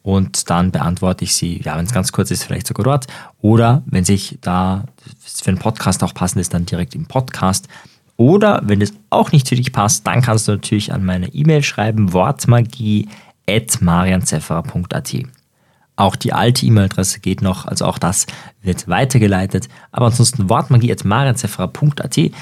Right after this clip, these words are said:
dort kannst du mir auch deine Fragen stellen. Äh, oder auch Erfolgserlebnisse, dazu komme ich später noch, kannst du auch dort teilen. Ja, jetzt die eine Frage, die sonst untergehen würde.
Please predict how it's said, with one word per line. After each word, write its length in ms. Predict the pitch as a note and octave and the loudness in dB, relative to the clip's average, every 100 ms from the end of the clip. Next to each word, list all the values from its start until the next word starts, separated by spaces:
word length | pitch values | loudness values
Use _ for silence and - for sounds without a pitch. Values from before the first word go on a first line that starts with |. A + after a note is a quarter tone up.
| - | -16
dort 160 | - - | -10 -6
kannst 240 | G2 C#3+ | -4 -4
du 40 | - | -4
mir 60 | |
auch 100 | - | -6
deine 240 | - E2+ E2+ | -4 -2 -2
Fragen 320 | - - F3+ | -4 0 0
stellen. 340 | - G#2 A#2 B2+ - - - | 2 2 2 -2 -20 -20 -4
Äh, 60 | G2 | -2
oder 340 | G2 D3+ - | 2 2 2
auch 140 | - C3+ | 0 0
Erfolgserlebnisse, 720 | A#2+ D#3+ - A#2+ A2+ G#2 G#2 | 0 0 2 2 2 2 -2
dazu 280 | - - - | -2 -10 -6
komme 120 | G2 | -4
ich 60 | - | -4
später 260 | G2+ F#2+ | -2 0
noch, 220 | F2+ E2+ | -2 -4
kannst 240 | - F2 - | -6 -6 -6
du 40 | |
auch 120 | - | -8
dort 280 | - - - - | -8 -10 -10 -20
teilen. 360 | - C#2+ - - _ _ - - - - | -8 -6 -6 -12 _ _ -20 -20 -20 -2
Ja, 100 | C3 | 2
jetzt 260 | G#2+ C#3+ - | 2 2 0
die 60 | |
eine 160 | F3+ F#3 | 2 2
Frage, 320 | - D#3 E3 | 2 0 2
die 80 | D3+ | 2
sonst 300 | - C#3+ - | 2 0 2
untergehen 540 | E3+ D#3+ C3 A#2+ G2+ | 0 2 4 4 2
würde. 440 | G2+ C#3+ E3 F3 | 0 0 2 0